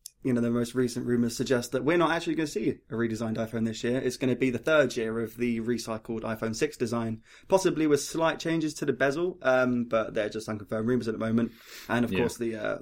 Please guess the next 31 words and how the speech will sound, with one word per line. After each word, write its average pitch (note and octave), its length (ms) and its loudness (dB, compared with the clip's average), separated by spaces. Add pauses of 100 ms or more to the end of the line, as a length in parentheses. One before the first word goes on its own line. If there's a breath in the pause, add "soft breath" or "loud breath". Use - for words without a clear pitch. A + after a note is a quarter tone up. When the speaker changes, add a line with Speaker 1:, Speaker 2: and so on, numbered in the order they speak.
Speaker 1:
the, A2+ 220 -4
the A#2 160 -4
changed A2 280 -6
home B2 180 0
button. A2 380 -4
But, C#3 140 6
I C#3 40 6
mean, D#3 200 4
I, C3+ 100 0
I D#3+ 200 4
understand D#3 360 2
why D#3+ 220 4
with D3+ 180 -4
the C3+ 80 -2
home D3 160 0
button, D3 400 0
but A2+ 140 2
it's A2+ 120 -4
more B2 220 0
kind A#2 160 -4
of A2 80 -4
on A#2 80 0
Apple's A2+ 280 -4
side A2 180 -8
than A2 100 -4
more G#2+ 220 -4 (260 soft breath)
on A2+ 80 -6
the A2 60 -4
consumer A2 360 -2
side, A2 280 -4
because A2 340 -2